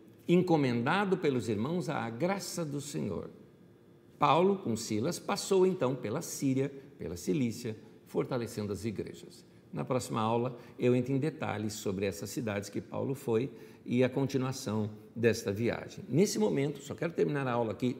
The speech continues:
examinando esse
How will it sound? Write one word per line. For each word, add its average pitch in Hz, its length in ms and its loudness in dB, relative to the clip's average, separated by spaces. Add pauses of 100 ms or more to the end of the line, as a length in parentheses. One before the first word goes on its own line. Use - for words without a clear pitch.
examinando 123 720 2 (480)
esse 120 1000 2